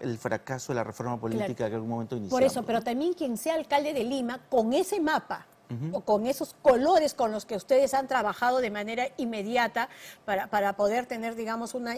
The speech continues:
Speaker 2: una impresión clara de, de esta percepción, significa que también es, va a ser difícil de administrar.
Speaker 1: Por supuesto. <laughs> Además, vas a tener que negociar en bloque.
Speaker 2: Ujú.
Speaker 1: Claro, un buen negociador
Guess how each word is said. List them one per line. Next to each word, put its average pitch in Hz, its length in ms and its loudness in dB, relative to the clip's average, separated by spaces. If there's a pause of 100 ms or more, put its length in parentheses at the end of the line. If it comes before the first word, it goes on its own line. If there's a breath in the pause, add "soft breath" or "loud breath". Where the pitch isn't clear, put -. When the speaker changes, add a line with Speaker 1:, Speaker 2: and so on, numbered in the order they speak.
Speaker 2:
una 233 240 -6
impresión 220 420 -6
clara 226 480 4
de, 214 140 -12
de 190 200 -12
esta 202 220 -8
percepción, 226 520 -2 (380 loud breath)
significa 359 300 0
que - 100 -4
también 277 480 -2
es, 320 280 0 (160)
va 311 80 6
a - 20 -8
ser 466 180 -2
difícil 254 480 -2
de 185 80 -6
administrar. 185 680 -4 (400)
Speaker 1:
Por 156 120 2
supuesto. 107 520 -2 (140)
<laughs> - 140 0
Además, 170 340 6
vas 175 140 4
a 214 80 2
tener 156 160 4
que 208 100 4
negociar 165 360 4
en 160 100 2
bloque. - 320 2 (800 soft breath)
Speaker 2:
Ujú. 220 320 -8
Speaker 1:
Claro, 156 300 4 (500)
un 196 240 0
buen 202 200 4
negociador 165 760 4